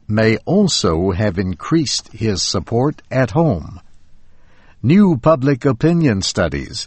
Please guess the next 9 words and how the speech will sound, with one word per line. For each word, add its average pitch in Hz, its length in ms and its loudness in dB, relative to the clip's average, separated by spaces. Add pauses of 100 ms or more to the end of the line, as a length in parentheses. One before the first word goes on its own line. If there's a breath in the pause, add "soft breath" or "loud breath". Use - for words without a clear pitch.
(140)
show 98 520 0
sixty-six - 1160 -2
percent 113 760 0
of 85 160 0
Americans 98 720 0 (380 loud breath)
approve 185 600 2 (120)
of 117 240 0
the 123 100 2
job 98 560 2